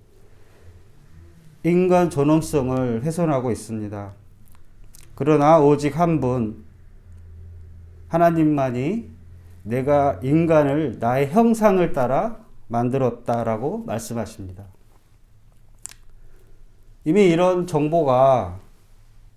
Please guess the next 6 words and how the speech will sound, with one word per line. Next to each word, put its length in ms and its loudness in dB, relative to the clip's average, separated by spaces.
주어졌는데 960 -2
경험과 800 -2
느낌이, 840 -4
예, 360 -16
허락하지 460 0
않는다고 760 -4